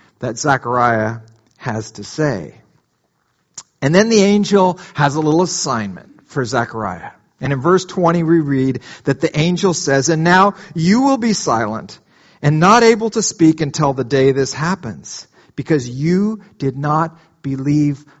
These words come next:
my words, which will come true at their appointed time." So the assignment for Zechariah is a silent retreat. Zechariah, you're going on a silent retreat. And it's gonna last at least nine months,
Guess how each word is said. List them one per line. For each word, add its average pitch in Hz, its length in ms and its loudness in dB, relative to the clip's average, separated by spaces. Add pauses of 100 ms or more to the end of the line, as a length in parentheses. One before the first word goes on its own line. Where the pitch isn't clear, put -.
my 135 220 -2
words, 127 640 -2 (240)
which 131 200 -8
will 139 280 0
come 143 260 -4
true 110 480 -4 (300)
at 117 180 -8
their 107 220 -6
appointed 104 640 -10
time." 147 360 -8 (680)
So - 180 2
the 202 120 4
assignment 247 600 2
for 202 140 -2
Zechariah 190 800 2 (440)
is 170 140 -4
a 190 80 2
silent 208 540 -2
retreat. - 600 -8 (840)
Zechariah, 208 640 2
you're 247 320 2
going 202 320 2
on 190 120 2
a 190 60 0
silent 185 400 -2
retreat. 208 440 -8 (840)
And 196 240 4
it's 208 160 2
gonna 208 200 4
last 196 360 4
at 117 100 -4
least - 300 -2
nine 185 240 -2
months, 147 420 -8